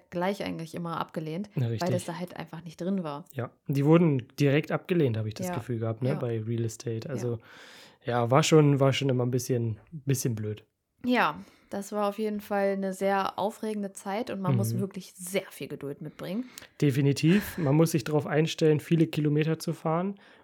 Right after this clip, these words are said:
Speaker 2: weil die Besichtigungen sind ja natürlich nicht immer alle an dem, in dem gleichen Stadtteil zur gleichen Zeit, sondern dann fährt man mal von Nord nach Süd,
Speaker 1: Mhm.
Speaker 2: äh, und danach wieder nach Norden. Also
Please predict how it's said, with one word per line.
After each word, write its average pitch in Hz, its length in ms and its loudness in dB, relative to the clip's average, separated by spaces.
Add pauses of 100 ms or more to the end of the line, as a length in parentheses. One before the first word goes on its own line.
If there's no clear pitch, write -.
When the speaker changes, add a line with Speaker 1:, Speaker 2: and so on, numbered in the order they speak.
Speaker 2:
weil 135 320 6
die 135 120 2
Besichtigungen 143 640 2
sind 135 200 2
ja 139 100 2
natürlich 135 480 -2
nicht 139 200 -2
immer 131 340 0 (600)
alle 147 500 4
an 139 140 2
dem, 139 340 4
in 147 120 -2
dem 135 120 2
gleichen 139 360 2
Stadtteil 139 640 2
zur - 160 -2
gleichen 131 320 0
Zeit, 151 340 0
sondern 131 300 2
dann 123 160 0
fährt 135 240 -2
man 127 140 -2
mal 123 180 -2
von 120 200 -6
Nord 147 320 -2
nach 123 160 -4
Süd, 156 340 -2 (120)
Speaker 1:
Mhm. 190 380 -6 (160)
Speaker 2:
äh, 147 280 4
und 151 200 0
danach 147 380 4
wieder 143 180 4
nach 127 180 2
Norden. 180 520 2 (180)
Also 131 560 0